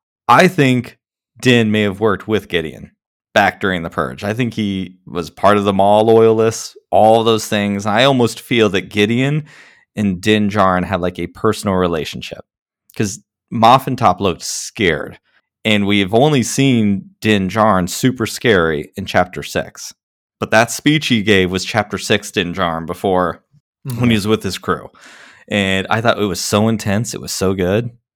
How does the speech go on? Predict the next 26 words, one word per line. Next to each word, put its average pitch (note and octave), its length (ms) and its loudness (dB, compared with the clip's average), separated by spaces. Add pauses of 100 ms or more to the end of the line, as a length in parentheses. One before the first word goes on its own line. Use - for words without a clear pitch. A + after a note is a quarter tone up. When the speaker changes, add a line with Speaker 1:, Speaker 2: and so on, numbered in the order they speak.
(160)
Speaker 1:
It F2 80 -8
was E2+ 140 -8
just - 200 -14
so - 100 -14
good. - 340 -20 (1040)
I F2 60 -6
love - 180 -8
Speaker 2:
Yeah, B3 80 0
Speaker 1:
it. - 60 -4
Speaker 2:
I A3 100 6
like G3+ 280 4
that A3+ 200 2
take - 240 -4
because D3+ 260 -4
I C3+ 60 -4
think D3+ 220 -4
it, C#3+ 160 0 (240)
it D3 100 -8
could C#3+ 180 -4
tie D3 260 -2
in. D3 280 -4 (420)
I D#3 160 0
think G3 220 0
we're G#3+ 80 2
being D3+ 300 0
purposefully C#3 960 -4